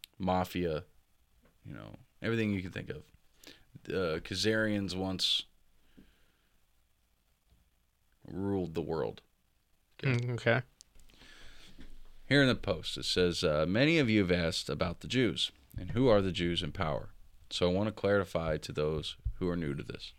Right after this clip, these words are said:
Speaker 1: In my posts, I often mention the very powerful Khazarian people who infiltrated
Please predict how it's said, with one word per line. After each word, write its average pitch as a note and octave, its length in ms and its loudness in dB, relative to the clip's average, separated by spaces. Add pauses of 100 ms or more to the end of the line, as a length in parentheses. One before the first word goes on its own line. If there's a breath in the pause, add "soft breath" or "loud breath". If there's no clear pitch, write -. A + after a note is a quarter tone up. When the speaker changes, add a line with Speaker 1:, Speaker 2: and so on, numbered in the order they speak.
(720 loud breath)
Speaker 1:
In F#2 80 -2
my A2 160 4
posts, A#2+ 400 4
I F#2 100 6
often F#2+ 380 4
mention F2+ 460 -2 (840)
the G2+ 120 2
very F#2 320 4
powerful F2+ 540 4
Khazarian F2+ 640 0
people F2 500 -2
who F#2 160 2
infiltrated G2 960 0